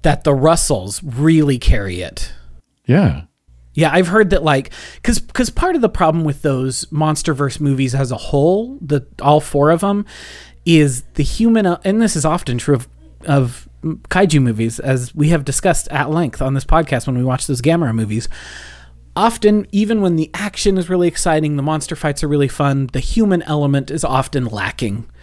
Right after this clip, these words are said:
Speaker 1: Because that's not what you really go to these for. You go to these to
Speaker 2: Sure.
Speaker 1: watch the big monsters duke it out. So then they're like, "Ah, we'll write a maybe serviceable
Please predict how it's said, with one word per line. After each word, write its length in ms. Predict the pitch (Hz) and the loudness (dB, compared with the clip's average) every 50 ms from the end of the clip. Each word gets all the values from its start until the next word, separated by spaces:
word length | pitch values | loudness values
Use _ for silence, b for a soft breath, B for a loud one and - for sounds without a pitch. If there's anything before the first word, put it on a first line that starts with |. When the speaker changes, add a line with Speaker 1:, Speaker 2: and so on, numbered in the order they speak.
| B B B B B - | B B B B B -10
Speaker 1:
Because 220 | - 165 - 220 214 | -4 0 2 4 4
that's 200 | 247 220 - - | 4 2 2 0
not 140 | 240 226 | -2 0
what 140 | 208 214 196 | 0 0 0
you 100 | 185 160 | 0 0
really 280 | 147 147 151 139 147 139 | 0 0 0 2 0 0
go 200 | 120 131 123 131 | -2 -2 -2 -2
to 100 | 127 127 | -2 -2
these 220 | 120 120 120 117 - | -4 -4 -4 -6 -8
for. 340 | - 92 76 60 73 131 147 | -10 -10 -12 -12 -12 -12 -8
You 140 | 143 135 143 | -4 -4 0
go 180 | 147 180 175 170 | 2 2 4 4
to 80 | 165 | 4
these 220 | 156 156 156 139 - | 2 2 0 0 0
to 100 | - 143 | 0 2
Speaker 2:
Sure. 100 | 135 131 | 2 2
Speaker 1:
watch 180 | 127 123 - - | 2 2 0 -2
the 60 | 127 | -4
big 180 | 117 127 110 | -4 -2 -2
monsters 440 | 123 117 117 120 - - 131 117 104 | -2 -2 -2 -4 -4 -4 -4 -6 -6
duke 220 | - 110 107 - 104 | -6 -8 -8 -8 -10
it 60 | 85 | -10
out. 200 | - - - B B B B B B B B - | -10 -12 -14 B B B B B B B B -10
So 240 | - - - 170 160 | -4 2 4 4 4
then 160 | 170 175 175 | 4 4 4
they're 140 | 175 170 165 | 4 4 4
like, 200 | 160 151 147 160 | 4 2 0 -2
"Ah, 240 | 170 170 160 151 143 | -4 -2 0 0 0
we'll 180 | 147 156 151 | 0 0 2
write 200 | 151 147 135 135 | 2 2 2 2
a 120 | 139 120 - - - b b b b b b b b b - - | 0 -4 -6 -10 -18 b b b b b b b b b -8 -4
maybe 420 | 151 147 147 147 143 139 139 139 | 0 2 4 4 4 4 4 2
serviceable 840 | 131 - - 147 143 131 135 - - 151 123 131 131 131 131 127 - | 2 2 2 2 2 2 0 -2 -2 0 0 2 2 4 2 0 -2